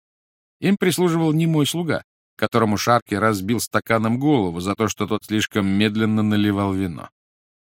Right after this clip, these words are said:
Квартирмейстер забрал у Шарки пистолеты, потому что у капитана была скверная привычка, скрестив под столом руки, стрелять в своих соседей,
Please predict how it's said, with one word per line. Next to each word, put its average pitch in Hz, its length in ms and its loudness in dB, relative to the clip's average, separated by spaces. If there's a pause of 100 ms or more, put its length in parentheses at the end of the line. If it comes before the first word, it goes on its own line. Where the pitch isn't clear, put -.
(260)
Квартирмейстер 123 760 2
забрал 113 400 2
у 107 40 0
Шарки - 360 0
пистолеты, 117 540 -2
потому 110 280 0
что 107 180 -4
у 98 40 -4
капитана 107 500 -2
была 107 240 0
скверная 110 580 0
привычка, 98 580 -2
скрестив 120 720 0
под 110 140 -2
столом 110 460 0
руки, 120 340 0
стрелять 113 540 0
в - 80 -4
своих 113 320 -2
соседей, 117 580 -2